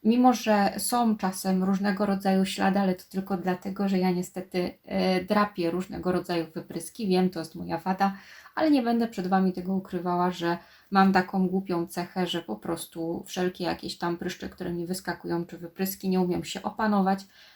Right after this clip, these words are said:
tylko po prostu od razu się nimi zajmuję, mówiąc ładnie.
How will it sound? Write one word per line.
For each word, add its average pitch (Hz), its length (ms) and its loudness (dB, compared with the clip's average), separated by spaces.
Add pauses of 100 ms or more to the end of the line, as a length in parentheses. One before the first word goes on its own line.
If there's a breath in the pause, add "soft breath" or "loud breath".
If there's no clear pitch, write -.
tylko - 220 -6
po 214 100 -8
prostu 190 320 -2
od 208 140 -4
razu 180 380 -2
się 294 240 0
nimi 170 280 4
zajmuję, 202 500 6
mówiąc 170 420 -2
ładnie. 175 440 -4